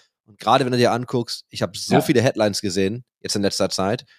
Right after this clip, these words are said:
Speaker 1: die alle nur damit zu tun haben, ne, wie viele Teams grad Leute rausschmeißen. Und gerade auch
Speaker 2: Ja.
Speaker 1: im Bereich Content und, ne, die Sponsorengelder gehen grad ein bisschen raus.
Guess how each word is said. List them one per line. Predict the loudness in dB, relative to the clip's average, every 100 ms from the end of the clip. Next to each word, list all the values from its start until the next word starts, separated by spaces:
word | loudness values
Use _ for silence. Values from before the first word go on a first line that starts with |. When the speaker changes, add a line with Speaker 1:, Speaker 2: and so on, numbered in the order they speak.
| _ _ _
Speaker 1:
die | -4 2
alle | 4
nur | 4
damit | 4 2
zu | 0
tun | 2 2
haben, | 4 2 2
ne, | -2 -2
wie |
viele | -2 -2
Teams | 0 -4 -4
grad | -2
Leute | -2 -2
rausschmeißen. | -6 -6 -10 -12 -12 -16 _ _ _
Und | -10 -8
gerade | 2 4 4
auch |
Speaker 2:
Ja. | 2
Speaker 1:
im |
Bereich | 0 -4 0
Content | 0 2 0 0 -2
und, | -8 -8 -8
ne, | -8 -8 -8
die | -14 -14
Sponsorengelder | -4 -2 4 4 4 4 6 6
gehen | 4 0
grad | 0
ein | -2
bisschen | -6 -2
raus. | 2 2 2 -2